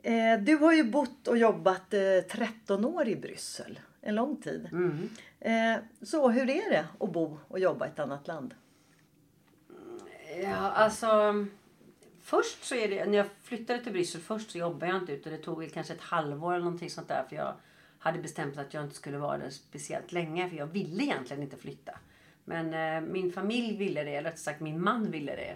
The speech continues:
Speaker 2: Barnen var bara åtta och sex år. Eh, så tänkte jag, då är jag väl hemma ett år och är där, och sen flyttar vi tillbaka till Sverige. Men det blev inte så. Jag trivdes ju efter ungefär en månad, så jag vill inte åka härifrån.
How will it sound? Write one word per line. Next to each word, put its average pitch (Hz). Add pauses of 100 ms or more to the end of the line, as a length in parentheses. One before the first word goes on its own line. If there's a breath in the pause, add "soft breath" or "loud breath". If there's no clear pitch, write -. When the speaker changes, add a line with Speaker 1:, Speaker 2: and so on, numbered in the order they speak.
Speaker 2:
Barnen 156
var 147
bara 147
åtta -
och -
sex -
år. 170 (680 soft breath)
Eh, 165
så 165
tänkte 180
jag, 170
då 196
är 233
jag 226
väl 185
hemma 233
ett 294
år 165
och 175
är 180
där, 147
och 151
sen 147
flyttar 190
vi 196
tillbaka 349
till -
Sverige. - (520 soft breath)
Men 208
det 233
blev 262
inte 190
så. -
Jag 180
trivdes 180
ju 175
efter 170
ungefär 160
en 165
månad, 170
så 180
jag 160
vill 196
inte 185
åka 151
härifrån. 175